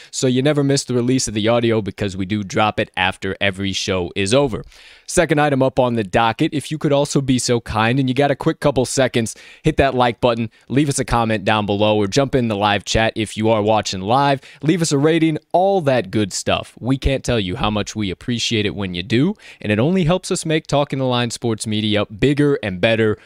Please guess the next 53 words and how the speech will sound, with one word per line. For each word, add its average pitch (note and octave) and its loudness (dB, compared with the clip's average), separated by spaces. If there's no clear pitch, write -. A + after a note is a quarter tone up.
for - -2
each D3 0
and A#2 -2
every G#2 0
one G2 -2
of F2 -6
you. D#2+ -6
Now G#2 0
last, G#2 0
but A2 -2
certainly C3+ 2
not A#2+ 2
least, C#3+ 0
head E3+ 2
on E3 2
over D#3+ 2
to D3+ 4
this C#3+ 2
episode's C#3 0
description A#2 -2
where A#2 -2
you A#2 -2
will C#3 0
locate B2+ 0
the A2+ -6
Talking C3+ -2
the A#2 0
Line G#2 0
link G#2+ -2
tree. - -6
Within D3 2
that C#3+ 2
link C#3+ 0
tree, C#3+ 0
you B2+ 0
can B2+ -6
find B2+ 0
all C3+ 2
of A2 -2
the G2+ -6
T A2+ -4
T A2 -2
L G2+ 0
Crew's G2+ -8
content, G#2 -4
so A2+ -4
you A2+ -2
can A#2+ -8
consume B2+ -2
it C3+ -2
however A2+ -2
and C#3+ 2
whenever G2+ 0